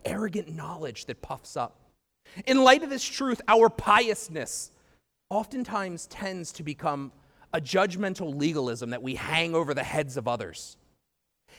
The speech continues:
In light of this truth, our service and giving oftentimes becomes a means by which we judge how good we are in the eyes of others and also in the eyes of God.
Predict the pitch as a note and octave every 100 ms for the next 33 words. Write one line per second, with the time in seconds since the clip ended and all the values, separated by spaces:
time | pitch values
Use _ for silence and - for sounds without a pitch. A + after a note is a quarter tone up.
0 | - A3 A3 A3 A3+ D4 A#3+ C4 - -
1 | G#3 F3+ - - _ _ _ _ - F#3
2 | E3+ - - A3+ A#3+ A#3+ G3+ D#3 F3 E3
3 | B2 A2 C3 _ _ _ _ _ _ _
4 | _ _ - A3 A#3 E4 D4+ G#3 G3 F#3
5 | E3 E3 - G3 F#3+ E3 D3+ F3 F3+ C#3+
6 | A#2+ C#3 C#3 C#3 - D3 C3 D3 D3+ D3+
7 | - D3 B2+ C3 D#3 C3+ C3 B2 C#3 B2
8 | A2+ A#2+ B2 C3+ B2 A2 A#2 G2 F#2 -
9 | - _ _ _ _ _ _ B2 B2 F3
10 | - G3 F3 - D3+ D3 C#3 C3 B2+ A#2+
11 | A2+ -